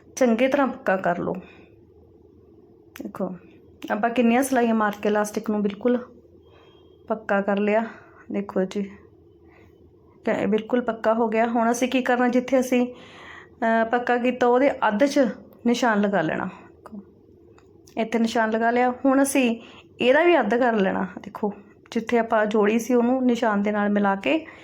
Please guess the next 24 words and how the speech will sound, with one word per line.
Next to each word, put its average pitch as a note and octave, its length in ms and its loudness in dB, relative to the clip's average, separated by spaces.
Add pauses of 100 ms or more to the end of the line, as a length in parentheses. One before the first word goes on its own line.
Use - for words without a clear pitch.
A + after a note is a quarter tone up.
(520)
ਇੱਧਰ G3+ 340 0
ਵੀ D4 220 2 (680)
ਨਿਸ਼ਾਨ B3 340 2
ਲਗਾ A#3+ 260 2
ਦੇਣਾ A#3 280 0 (1600)
ਤੇ G3 400 0 (680)
ਦੂਜੀ G#3+ 300 2
ਸਾਈਡ F#3 280 -2
ਵੀ F#3 120 0
ਨਿਸ਼ਾਨ F#3+ 360 0
ਲਾ F3 120 0
ਦੇਣਾ। F3 260 -4 (920)
ਇਹ B3 80 2
ਆਪਣੇ B3+ 260 2
ਜਿਹੜੇ C#4 220 4
ਨਿਸ਼ਾਨ C#4+ 400 4
ਨੇ A3 300 0 (560)
ਇਹ C#4 100 0
ਚਾਰ A3+ 300 2
ਪਾਸੇ C4 340 0
ਲੱਗ E3 180 2
ਗਏ। E3+ 180 -4 (440)
ਇਸੇ A#3+ 260 2
ਤਰ੍ਹਾਂ B3 340 2